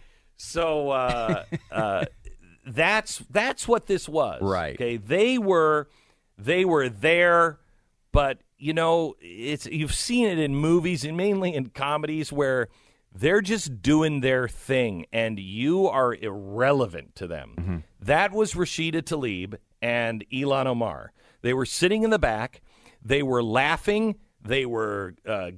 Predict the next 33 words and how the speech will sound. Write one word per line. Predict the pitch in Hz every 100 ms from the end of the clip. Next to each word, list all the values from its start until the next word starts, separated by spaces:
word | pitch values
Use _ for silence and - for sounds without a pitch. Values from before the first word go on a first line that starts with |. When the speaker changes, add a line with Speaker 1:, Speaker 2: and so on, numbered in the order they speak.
| 87
Speaker 1:
giggling. | 95 170 180 196 175
I | 127
mean, | 139
I | 147
wanna | 214 226
show | - 214
you | 208 196
the | 156
notes | 147 147 165 127 - - _
so | - 139 135
I | 135
can | 139 120 110
prove | - 202 190 135 110
what | 110 143 175
they | 190 185
said | 165 - 190 175 120 95 120 - _
Speaker 2:
<gasps> | -
Are | 202
Speaker 1:
last | 110 135 202
Speaker 2:
these, | 247
Speaker 1:
night. | 143 113 - _ _ 147
Speaker 2:
are | 151
these | 196 262
contemporaneous | - 175 - 196 175 165 180 180 127
notes? | 139 277 -
Speaker 1:
These | 185 208 175
are |
contemporaneous | 175 175 170 147 160 156 147 -
Speaker 2:
So | 202
Speaker 1:
notes. | 196
Speaker 2:
they | 196
must | 185 233 -
count | - 262 220